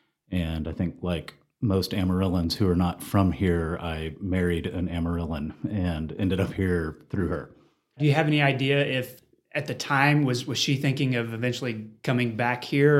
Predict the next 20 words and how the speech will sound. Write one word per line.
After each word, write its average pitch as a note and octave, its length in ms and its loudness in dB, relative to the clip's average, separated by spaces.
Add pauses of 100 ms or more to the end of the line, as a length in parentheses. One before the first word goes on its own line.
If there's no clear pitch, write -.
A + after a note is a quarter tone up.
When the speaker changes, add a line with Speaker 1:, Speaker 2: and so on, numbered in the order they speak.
Speaker 2:
or A2+ 80 0
was A2 280 -2
that A#2 220 -2
just A2 400 -8
because A2 440 -8
that G#2+ 100 -6
was G#2+ 180 -10
where A#2 120 -6
she - 100 -10
was - 120 -10
from? - 360 -12
Speaker 1:
Yeah, G#2+ 300 8
no, G2 200 4
she, A2 380 0
uh, G2 280 2
her A2+ 180 4
family F2+ 400 0
is D#2+ 80 -4
very E2+ 240 0
tight. D#2 280 -6